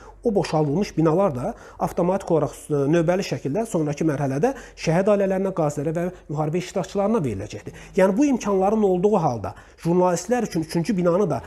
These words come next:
durub bir qrup şəxsin ortaya düşməsi ki, yox, biz müraciət edirik ki, bu verilsin şəhid ailəsinə, qazilərə, hesab edirəm ki, bu yanlış yanaşmadır. Bu məqsədli şəkildə bu sahədə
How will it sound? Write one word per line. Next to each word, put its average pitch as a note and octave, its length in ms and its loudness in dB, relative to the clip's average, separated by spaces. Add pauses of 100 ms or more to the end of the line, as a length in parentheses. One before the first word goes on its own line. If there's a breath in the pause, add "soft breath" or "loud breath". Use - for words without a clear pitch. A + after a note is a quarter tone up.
(180 loud breath)
durub G3 200 0
bir A3 140 4
qrup D#3+ 220 0
şəxsin E3+ 400 -2
ortaya D3 320 0
düşməsi E3 380 -4
ki, D#3 100 0
yox, E3 220 2
biz C#3+ 100 -6
müraciət C#3+ 420 -2
edirik B2 160 -4
ki, B2 100 -8
bu C#3 100 -4
verilsin B2+ 380 -2 (260 loud breath)
şəhid D3 340 0
ailəsinə, B2+ 320 -4
qazilərə, D#3 440 0 (140 loud breath)
hesab F#3 240 0
edirəm C3+ 160 -2
ki, C3 120 -4
bu B2+ 100 -2
yanlış B2+ 460 -4 (320 loud breath)
yanaşmadır. G#3 580 2 (260 loud breath)
Bu E3+ 220 4
məqsədli D#3 440 -4
şəkildə C3+ 520 -4 (240)
bu D#3 120 2
sahədə C3 400 -2